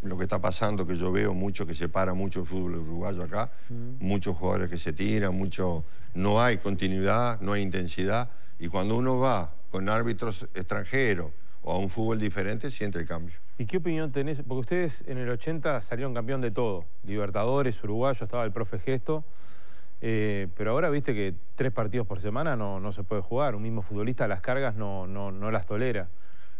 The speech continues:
Speaker 3: ¿Qué, cuál es tu interpretación respecto a eso? Yo sé que ha pasado el tiempo, los estados de campo también son diferentes.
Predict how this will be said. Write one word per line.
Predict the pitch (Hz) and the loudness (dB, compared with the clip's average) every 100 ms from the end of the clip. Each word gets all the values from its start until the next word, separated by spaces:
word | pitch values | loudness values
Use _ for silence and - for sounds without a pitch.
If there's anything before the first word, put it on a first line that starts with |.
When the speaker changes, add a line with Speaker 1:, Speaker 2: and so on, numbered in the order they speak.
| - | -2
Speaker 3:
¿Qué, | - 143 143 131 | 0 0 0 0
cuál | 170 170 | 0 0
es | |
tu | 127 | 0
interpretación | 123 110 107 117 107 104 120 101 | 0 0 0 0 0 0 0 0
respecto | 104 117 101 107 | 0 0 0 0
a | |
eso? | 98 - | 0 0
Yo | 98 139 | -2 0
sé | 139 | 0
que | 143 | 0
ha | |
pasado | 117 - 123 | 0 0 0
el | 104 | 0
tiempo, | 135 143 131 120 127 120 | 0 0 0 0 0 0
los | 104 | 0
estados | 92 123 120 | 0 0 0
de | 107 | 0
campo | 120 117 107 | 0 0 -2
también | 107 110 | -2 -2
son | 110 | -2
diferentes. | 104 104 123 139 127 123 113 | -2 -2 -2 -2 -2 -2 -2